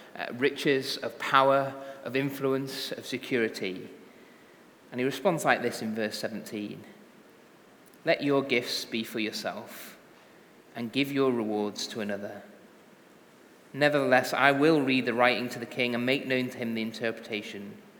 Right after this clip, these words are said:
O king, the Most High God gave Nebuchadnezzar, your father, kingship and greatness and glory and majesty." We'll pick up the interpretation in a moment, but just notice the way that Daniel responds to the king's offer.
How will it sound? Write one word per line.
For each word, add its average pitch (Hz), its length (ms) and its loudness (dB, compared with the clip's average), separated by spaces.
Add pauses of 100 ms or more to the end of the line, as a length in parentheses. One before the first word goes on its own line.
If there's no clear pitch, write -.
(580)
O 151 120 4
king, 131 340 2
the 127 40 2
Most 135 340 2
High 135 180 2
God 113 340 -2
gave 127 220 4
Nebuchadnezzar, 123 720 0 (320)
your 143 180 4
father, 113 380 4
kingship 143 640 -2
and 107 200 -8
greatness 123 640 -2
and 101 240 -10
glory 117 560 -2 (420)
and 117 200 -2
majesty." 104 680 -4 (1900)
We'll 131 80 -4
pick 151 200 2
up 143 100 2
the 135 100 2
interpretation 123 800 2 (460)
in 127 160 0
a 131 40 2
moment, 131 380 4
but 135 200 -2
just 180 220 0
notice 156 380 4
the 127 140 -2
way 131 240 4
that - 180 -6
Daniel 120 380 0
responds 113 540 -6
to - 100 -14
the 110 80 -12
king's 110 320 -8
offer. 107 340 -8